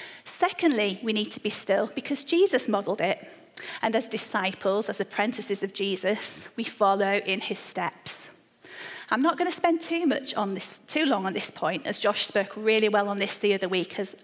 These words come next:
about how Jesus often withdrew to quiet, lonely places. You can catch that on our podcast or on YouTube. I will say, however,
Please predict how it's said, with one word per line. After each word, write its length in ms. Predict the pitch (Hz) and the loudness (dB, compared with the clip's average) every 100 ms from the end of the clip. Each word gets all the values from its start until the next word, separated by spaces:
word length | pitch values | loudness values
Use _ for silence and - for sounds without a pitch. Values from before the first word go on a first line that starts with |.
| - | -2
about 280 | - 196 | 2 2
how 200 | - 190 | 0 -2
Jesus 420 | 214 - 208 196 - | -2 -2 -4 -4 -2
often 400 | 208 214 - 202 | -2 -2 -6 -4
withdrew 500 | 202 - 196 185 185 - - - - | -4 -4 -2 0 0 -4 -18 -18 -12
to 100 | - | -10
quiet, 640 | - 220 190 190 214 - | 0 2 4 4 2 0
lonely 380 | 208 185 185 160 | -2 -2 0 -4
places. 760 | - 202 170 - - 143 - - - - - | -2 2 2 0 -2 -2 -4 -10 -16 -16 -10
You 120 | 208 | -10
can 140 | - | -6
catch 280 | 214 208 - | -2 -2 0
that 120 | - | -2
on 120 | - 196 | -2 0
our 140 | 185 | 0
podcast 840 | - 185 - - 175 - - - | 0 -2 -2 -4 -4 -4 -8 -4
or 120 | - 208 | -4 -2
on 80 | |
YouTube. 520 | 190 180 - 170 175 - - - _ _ - - - - | -6 -8 -6 -4 -4 -4 -12 -20 _ _ -14 -10 -10 -6
I 100 | 226 | -2
will 300 | 247 330 415 | 2 4 4
say, 260 | 415 254 214 | 4 0 0
however, 640 | - 175 170 127 - - | 2 2 2 2 0 0